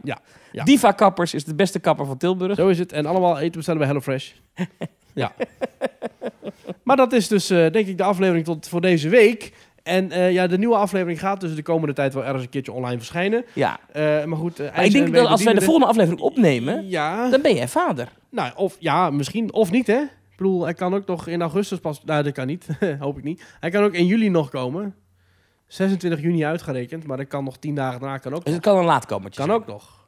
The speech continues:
Speaker 1: En als hij op zijn vader lijkt, dan komt hij te laat. Dus dan in dat
Speaker 2: <laughs>
Speaker 1: geval, in dat geval is er gewoon nog een aflevering.
Speaker 2: Ik wil jullie toch wel even meegeven, lieve mensen thuis, dat, dat is echt waar. Ik, ik heb met Maurice wel eens afgesproken bij de Efteling om
Speaker 1: <clears throat>
Speaker 2: één uur 's middags. En ik heb iets raars. Ja, ik,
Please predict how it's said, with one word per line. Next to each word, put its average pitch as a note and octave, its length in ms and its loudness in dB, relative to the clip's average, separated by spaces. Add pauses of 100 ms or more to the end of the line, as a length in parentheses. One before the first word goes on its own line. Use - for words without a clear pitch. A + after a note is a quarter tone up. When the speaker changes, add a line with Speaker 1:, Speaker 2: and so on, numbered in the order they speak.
(140)
Speaker 1:
En C3 200 -12
als B2 120 -10
hij C#3 80 -10
op B2 60 -14
zijn C3+ 120 -4
vader D#3 160 -2
lijkt, A#2+ 160 -6
dan C3+ 80 -8
komt C#3+ 180 -8
hij E3 100 -8
te F#3+ 80 -10
laat. A#2+ 240 -8 (600)
Dus C3 180 -4
dan C#3+ 180 -2
in G3 80 4
dat F3+ 200 4
Speaker 2:
<laughs> - 60 2
Speaker 1:
geval, B2+ 240 2 (360)
in C#3+ 100 -8
dat E3 140 0
geval D3 160 -4
is B2 100 -2
er A#2+ 60 -10
gewoon C3+ 180 0
nog C3 120 -2
een C#3 100 -2
aflevering. D3 640 0
Speaker 2:
Ik A2 120 -4
wil A2 100 0
jullie G2+ 180 0
toch A2 160 -6
wel A2 100 0
even G#2+ 200 -4
meegeven, A2 400 -4
lieve G#2 140 -6
mensen G2+ 240 -4
thuis, G2+ 360 -2
dat, G#2+ 280 -4
dat A#2 200 -2
is A2+ 140 -4
echt - 200 -4
waar. G#2 200 0
Ik, G#2+ 100 -4 (220)
ik - 160 -16
heb A2 80 -6
met A2 120 -10
Maurice A#2 300 -4
wel G#2 100 -6
eens - 80 -12
afgesproken - 440 -4
bij G#2+ 100 -4
de - 60 -8
Efteling B2 440 -8
om - 220 -10
Speaker 1:
<clears throat> D3+ 120 2
Speaker 2:
één F#3+ 100 4
uur B2+ 160 -4
's - 80 -14
middags. C3+ 480 -6 (1080)
En B2+ 220 -4 (120)
ik E3+ 180 0
heb E3 240 0
iets D3+ 200 -8
raars. D3 360 2
Ja, C3+ 220 0
ik, A2+ 200 -6